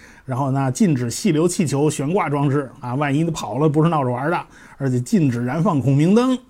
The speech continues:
啊，这个政策还挺严。但是当地人呢，早都习以为常了啊。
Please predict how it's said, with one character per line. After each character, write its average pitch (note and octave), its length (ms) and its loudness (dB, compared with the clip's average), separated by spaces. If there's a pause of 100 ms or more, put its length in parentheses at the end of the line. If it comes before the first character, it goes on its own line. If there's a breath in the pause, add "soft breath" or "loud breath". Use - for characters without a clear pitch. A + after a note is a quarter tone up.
啊， G#3 280 -14 (360 loud breath)
这 G3 120 -4
个 F3 100 0
政 F3+ 260 -4
策 D#3+ 120 -2
还 E3 100 0
挺 D#3 220 -2
严。 C#3 380 -4 (440 soft breath)
但 G3+ 100 -2
是 F3+ 120 0
当 A#3 260 2
地 B3 120 4
人 D3 200 4
呢， D3+ 160 -2
早 B2 160 -8
都 E3 160 0
习 E3+ 280 0
以 D#3+ 40 4
为 C#3+ 140 2
常 C3 220 -4
了 D#3 80 -6
啊。 A2+ 540 -12